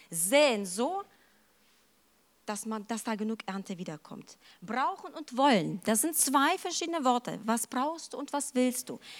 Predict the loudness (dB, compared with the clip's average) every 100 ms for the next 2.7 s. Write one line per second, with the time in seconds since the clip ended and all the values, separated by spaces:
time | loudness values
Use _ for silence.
0 | -12 0 2 4 6 4 4 2 4 4
1 | 2 0 -2 -2 0 -2 0 -4 -2 -4
2 | -2 0 0 0 0 -2